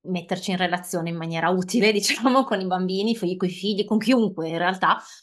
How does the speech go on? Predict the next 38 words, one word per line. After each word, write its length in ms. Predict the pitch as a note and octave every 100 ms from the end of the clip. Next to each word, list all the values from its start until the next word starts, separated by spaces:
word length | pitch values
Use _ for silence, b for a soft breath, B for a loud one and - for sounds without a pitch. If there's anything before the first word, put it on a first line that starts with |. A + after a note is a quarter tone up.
| _
ma 200 | F#3 F3+
con 120 | A3+
i 40 | A3+
bambini 280 | A3 A#3
in 60 | G3
modo 180 | F#3+ G3
particolare, 600 | G#3 G#3 A3 G3+ G3 G#3
se 120 | F3
vogliamo 280 | E3+ F3+ F#3
capire 560 | F#3+ F#3 G3 E3+ - _ _ _ _ _ _
il 120 | F#3+
loro 200 | F#3+ G#3
punto 240 | G#3 G#3 G3
di 80 |
vista, 280 | G3+ A3 A3
che 100 | F#3+
non 120 | F3+
sono 220 | F3+ G3+ G3
sempre 360 | F#3+ F#3 F3+
in 80 | F3
grado 260 | F3 F3+ F3
di 100 | F3
esprimere 640 | F3 - F3 F3+ E3+ E3+
facilmente 720 | E3+ - F3+ F3 F3 F3+ F3+
così 220 | F3+ E3+
a 80 | E3+
parole, 580 | E3+ E3+ F3 D#3+ D#3 - -
per 160 | G#3+
entrare 760 | G#3 G3+ G3 G#3 G3 F3 F3 - _ _ _ _
più 140 | -
in 60 | G#3+
profondità 640 | G#3 G3 G3 F#3 F#3 G3
in 160 | F#3 F3
contatto 420 | F#3 F3+ F3+ F#3
con 180 | F#3 F#3
loro 320 | F#3+ F#3+ F3+
e 100 | D#3+
quindi 540 | E3 G#3 G3 E3 -